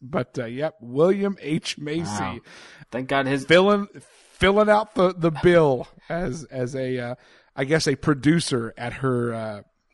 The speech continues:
Speaker 1: at her, uh, show.
Speaker 2: Well, uh, good, good for him letting his career survive this.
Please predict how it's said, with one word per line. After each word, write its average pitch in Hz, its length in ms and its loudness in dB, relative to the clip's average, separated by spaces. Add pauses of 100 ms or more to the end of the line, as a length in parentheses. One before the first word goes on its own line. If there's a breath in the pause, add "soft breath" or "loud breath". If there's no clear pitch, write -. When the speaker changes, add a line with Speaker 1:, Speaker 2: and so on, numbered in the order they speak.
(140)
Speaker 1:
at 120 200 -6
her, 120 280 -2
uh, 110 200 -8
show. 117 260 0
Speaker 2:
Well, 120 140 2
uh, 90 220 -4 (300)
good, 170 220 -4 (180)
good 165 180 2
for 139 180 0
him 107 440 -2 (340)
letting 117 240 -2
his 110 160 -6
career 107 300 -4
survive 98 480 -4
this. - 500 -10